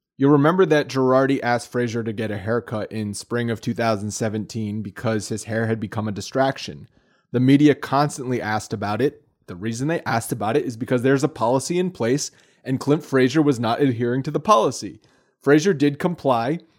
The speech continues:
but he said it was still a thing. Many articles were written and we talked about it on the podcast, and I'm sure hours and hours were spent dedicated to the topic of Clint Frazier's hair.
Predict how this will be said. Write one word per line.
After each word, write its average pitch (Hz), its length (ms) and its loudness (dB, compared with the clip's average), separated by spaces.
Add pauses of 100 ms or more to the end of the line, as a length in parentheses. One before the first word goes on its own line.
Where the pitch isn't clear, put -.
(300)
but 131 100 2
he 127 60 4
said 143 200 4
it 160 60 2
was 160 160 0
still 143 220 4
a - 40 2
thing. 120 500 -2 (500)
Many 135 200 4
articles 151 440 4
were 147 80 0
written 147 340 2
and 110 400 -6
we 135 120 0
talked 143 500 -2
about 151 200 4
it 156 80 2
on 156 100 2
the 156 80 -2
podcast, 151 640 -2
and 139 80 -6
I'm 120 80 -6
sure - 240 -4 (120)
hours 175 380 6
and 165 100 0
hours 165 320 0
were 151 80 -2
spent 147 320 -2
dedicated 131 560 0
to 123 80 -8
the 117 100 -4
topic 127 560 -2
of 117 280 -2
Clint 123 260 -12
Frazier's 104 420 -6
hair. - 360 -12